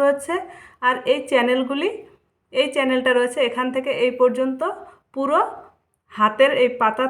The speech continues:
থেকে কাঁধ পর্যন্ত। এইটুকুতে যদি ব্যথা হয় সমস্যা, এই চ্যানেলটা এভাবে প্রেশার করলে সে ব্যথা কমে যাবে। এটা রয়েছে মেরুদণ্ডের পাশে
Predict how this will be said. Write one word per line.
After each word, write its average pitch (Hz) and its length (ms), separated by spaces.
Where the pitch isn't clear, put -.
থেকে 285 240
কাঁধ 220 180
পর্যন্ত। 170 400
এইটুকুতে 302 480
যদি 262 240
ব্যথা 220 340
হয় 262 140
সমস্যা, 233 340
এই 247 120
চ্যানেলটা 185 380
এভাবে 214 340
প্রেশার 220 360
করলে 247 200
সে - 160
ব্যথা 185 320
কমে 185 280
যাবে। 160 180
এটা 254 260
রয়েছে 269 220
মেরুদণ্ডের 220 540
পাশে 220 320